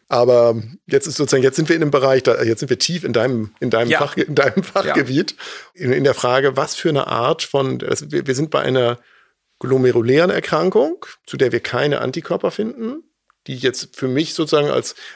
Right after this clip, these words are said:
Speaker 1: als nephrologischer Laie nicht in den Bereich von, ich hätte jetzt nicht gedacht, dass das irgendeine hochaktive Glomerulonephritis ist.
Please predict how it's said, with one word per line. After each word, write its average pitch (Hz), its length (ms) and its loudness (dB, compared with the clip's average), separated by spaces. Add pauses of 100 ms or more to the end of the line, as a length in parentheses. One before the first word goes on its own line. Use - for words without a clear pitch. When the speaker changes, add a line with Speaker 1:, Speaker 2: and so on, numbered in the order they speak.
Speaker 1:
als - 160 -6
nephrologischer 131 640 0
Laie 147 540 2 (260)
nicht 175 360 -2
in 160 80 -4
den 151 140 -2
Bereich 135 420 2
von, 127 480 -2 (260)
ich 127 160 -10
hätte 139 100 0
jetzt 135 120 -2
nicht 151 120 -6
gedacht, 151 220 0
dass 151 120 2
das 131 100 -2
irgendeine 139 280 -2
hochaktive 143 600 -2
Glomerulonephritis 135 960 0
ist. - 320 -2